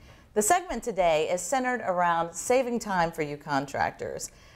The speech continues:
Uh, by saving time, I'm referring to some of our applications that are available twenty-four hours a day via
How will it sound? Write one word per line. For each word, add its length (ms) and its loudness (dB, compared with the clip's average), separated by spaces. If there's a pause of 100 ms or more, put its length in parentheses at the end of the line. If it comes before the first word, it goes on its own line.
(160)
Uh, 160 4
by 200 2
saving 320 -2
time, 260 0
I'm 160 0
referring 380 -2
to 100 -10
some 200 -2
of 100 2
our 80 6
applications 720 -4
that 100 0
are 60 6
available 420 2
twenty-four 420 -2
hours 280 2
a 40 -4
day 400 0
via 280 2